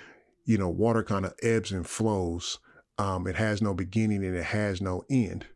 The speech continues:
So sometimes it'll, it'll butt up against something to which it'll stop. But when it stops at that point, the water tends to base, it doesn't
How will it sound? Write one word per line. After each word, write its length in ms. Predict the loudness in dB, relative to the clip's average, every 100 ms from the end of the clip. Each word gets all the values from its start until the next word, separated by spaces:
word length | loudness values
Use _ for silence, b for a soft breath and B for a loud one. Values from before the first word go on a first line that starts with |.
| -16 -4
So 200 | -2 0
sometimes 540 | 0 0 0 0 0
it'll, 240 | -2 -2 -2
it'll 220 | -2 -2 -2
butt 260 | 0 2
up 120 | 2
against 340 | 0 -2 0 0
something 320 | -2 -2 -4
to 100 | -2
which 260 | -2 -2 -2
it'll 140 | -2
stop. 500 | -2 0 -2 -2 -10 -20 B B B -2
But 140 | 0
when 200 | 2 0
it 120 | 0
stops 400 | -2 -2 0 0
at 100 | -2
that 200 | -2 -4
point, 440 | -2 0 0 -4 -4
the 80 |
water 340 | 0 2 2 -2
tends 280 | 0 0 0
to 80 |
base, 320 | 0 0 0 0
it 140 | 0
doesn't 340 | 2 0 -4